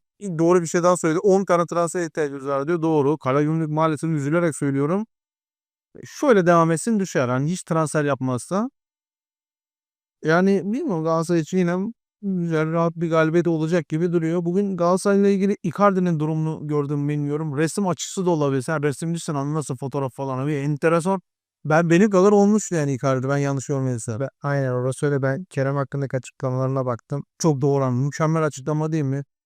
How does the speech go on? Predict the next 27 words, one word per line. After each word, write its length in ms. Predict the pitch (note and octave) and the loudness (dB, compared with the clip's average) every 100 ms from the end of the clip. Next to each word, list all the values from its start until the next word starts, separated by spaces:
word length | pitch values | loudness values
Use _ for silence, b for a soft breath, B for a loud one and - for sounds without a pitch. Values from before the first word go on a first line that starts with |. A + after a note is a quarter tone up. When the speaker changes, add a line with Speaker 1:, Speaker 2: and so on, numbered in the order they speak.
| _ _ - | _ _ -8
Speaker 1:
I-, 100 | D#3 - _ _ | -8 -8 _ _
orayı 340 | - E3+ D#3+ D#3+ | -2 4 6 6
istiyorsa 500 | D#3+ F3+ D3+ C3 D#3+ | 2 0 0 0 -2
gitsin. 340 | D#3 - C#3 - | -2 -4 -6 -4
Hiç, 220 | G#3 - _ _ _ _ | -4 -6 _ _ _ _
hiçbir 440 | - E3+ - A#3+ G3 | -4 -4 0 2 4
Galatasaray 460 | F3+ F3+ - F3+ | 4 4 2 0
taraftarının 760 | E3 E3 E3+ D#3 F3+ E3+ E3+ F3+ | 0 0 0 2 2 4 4 2
yorumcusunu 540 | E3+ E3+ E3+ D#3 F3+ | 4 4 2 0 0
yapmadı, 380 | F3+ F3 D3+ D#3 | 0 0 -2 -4
açıklamayı 540 | D#3+ - E3 D3+ D3 C#3 | -4 -6 -10 -6 -4 -4
yaptı. 300 | A2+ - B2 | -4 -6 -2
Hayırlısı 480 | F3+ F#3+ F3+ G3 | 4 4 4 2
neyse 260 | G#3 E3 A3 | 2 4 6
olsun 400 | F#3 D#3+ - B2+ | 8 6 2 -4
dedi. 120 | A2+ - | -6 -2
Türkçesi 480 | A#3+ - E3 E3+ F#3 | -2 0 -2 2 4
bu 100 | E3+ | 4
yani. 240 | A#2+ C3 | 2 0
Hiç 220 | F3 - | -4 -6
uzatmadı 520 | F#3+ D#3+ D#3+ C#3 B2 A#2 | -4 2 2 2 -2 -2
adam 280 | A2+ A2+ | -2 -4
yani. 120 | A2+ G#2+ | -4 -2
Speaker 2:
Kabaca. 480 | B2+ B2+ A#2+ A2 G2+ _ - | 0 0 0 -4 -6 _ -6
Be-, 140 | B2+ | 2
Speaker 1:
Kalite. 380 | A#3 A#3+ - A2 _ _ - | 4 4 0 -6 _ _ -12
Speaker 2:
Beşiktaş'ın 720 | B2+ B2+ - - D#3 E3+ E3 | -2 -2 -2 -6 -4 -4 -8